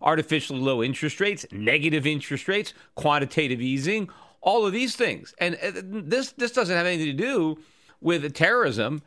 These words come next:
And to the event that terrorist activity leads to more government spending, theoretically, to keep us safe, yes, over time, that is bullish for gold because more government spending that's not financed by taxation, which is generally the way it's done, means more money printing, right? More inflation, bigger deficits. So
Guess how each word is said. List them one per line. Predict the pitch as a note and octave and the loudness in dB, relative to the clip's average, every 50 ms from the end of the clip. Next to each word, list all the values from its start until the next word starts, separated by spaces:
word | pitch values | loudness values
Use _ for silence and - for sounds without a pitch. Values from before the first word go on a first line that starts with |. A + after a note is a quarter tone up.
| _ - | _ -2
And | - F#3+ F3 | 0 0 0
to | F#3+ F#3+ | 0 0
the | F3+ F3+ | 0 0
event | F3 D#3 F#3 B3 C4 B3+ F#3 - | 0 2 4 4 4 2 0 0
that | F3+ D#3+ D3 - - | -2 -2 -2 -2 -2
terrorist | - F#3 G3+ A3 G#3 - - | 0 2 2 2 2 0 2
activity | F#3+ E3 - - G#3+ A#3 A3 G3+ E3 D3 | 0 0 2 2 2 2 2 2 0 0
leads | C#3+ D#3+ F3 E3+ C#3 - | 0 0 0 0 -2 -2
to | - D3+ | -2 0
more | C#3 D3 F3+ D#3+ | 2 2 2 2
government | C3 D3+ F3 D3 D#3 C#3+ C3 A#2+ | 2 2 2 2 2 0 -2 -4
spending, | - - - A#3 B3 A3+ E3+ C3 C3+ C3 B2+ | -2 0 2 2 2 2 0 0 -2 -4 -4
theoretically, | - - F3 C3 D3 F#3+ G#3 G3 D3+ D#3+ E3+ | -4 -4 0 2 2 2 2 2 0 -2 -2
to | C3+ C3+ | -2 -4
keep | - E3+ D#3 C3+ | -4 -4 -2 0
us | C#3 A2+ - | -2 -2 -2
safe, | - - G3+ A3+ G#3+ D3+ D3+ D3 - - _ _ _ - - _ _ _ _ | -2 0 0 2 2 0 -2 -4 -8 -14 _ _ _ -20 -20 _ _ _ _
yes, | - A3 B3+ A3 D#3+ - - - _ _ _ D#3+ | 2 2 2 2 2 -2 -8 -16 _ _ _ 0
over | F3 E3+ D3+ | 0 0 0
time, | E3 - F3+ G#3 A3+ A#3 F3+ | -2 0 2 2 4 4 4
that | D#3 E3 D#3+ | 2 2 2
is | D#3 B2+ | 0 -2
bullish | G#2 G2+ D3+ D#3 E3 E3+ - | -2 0 0 0 0 0 -2
for | - F3 | -2 0
gold | D#3 A3+ B3+ B3+ G3 A#2 F#2 G2+ | 2 4 4 4 4 2 0 -2
because | C3+ C3 D3 C3+ B2 | -2 -2 -2 -2 -2
more | C3+ C#3+ F#3 F#3 | -2 -2 0 0
government | C3 A#2+ E3+ D#3 D#3+ D#3+ D3 B2+ | 0 0 0 0 0 -2 -4 -6
spending | - - - A#3 B3+ A3+ D#3+ D#3 E3 D3+ - - - _ | -2 0 0 0 2 2 0 -2 -2 -4 -10 -18 -8 _
that's | - C3+ C3+ - | -4 -4 -2 0
not | D#3+ E3 F3 E3 - | 0 0 0 0 0
financed | D#3 D3 D#3 E3 E3+ D3 - | -2 0 0 0 -2 -2 0
by | - D#3 D3+ | 0 0 0
taxation, | - - D#3+ D#3+ D3+ - G3+ A3 A#3+ B3 - - D3+ C#3+ | 2 2 2 2 2 2 0 0 0 0 -2 -4 -4 -2
which | D3+ D3+ - | -4 -4 -6
is | B2+ A2+ G#2+ | -8 -8 -2
generally | - C#3 C#3 D3+ D#3+ D3 D3 D3 C3 - - - - | 0 0 2 2 0 0 -2 -2 -4 -8 -14 -12 -6
the | - C#3 | -2 0
way | C#3 D#3 D3 | 0 2 0
it's | C3+ G#2+ A2+ | 0 0 2
done, | A#2 G#3 A#3 A#3+ F3+ E3 D#3+ | 4 4 4 4 2 2 2
means | D#3 E3 E3+ D3+ | 0 0 0 0
more | B2+ C#3+ D#3+ D#3+ D#3 | 0 0 0 0 2
money | C#3 C3+ D3 C#3 | 0 0 0 -2
printing, | C3 - E3+ D#3 C3+ G3 G3+ G#3+ G3+ - - - _ | -2 -2 -2 -2 -2 -2 -4 -4 -6 -10 -18 -16 _
right? | - - D3 D3 | -2 -2 -2 0
More | D3 D#3+ F#3+ | 0 0 0
inflation, | F#3+ - - C4+ C4 B3 - - F2 F2 | 0 0 0 0 0 0 -2 -6 -6 -4
bigger | A#2 D#3+ F3+ F3 | -2 0 0 0
deficits. | C#3 C3 C#3 C3 C3+ D3 - - G3+ G#3 - | 2 2 2 0 0 -2 -2 -2 -2 -2 -2
So | - - F3+ E3+ E3 | 0 0 0 0 0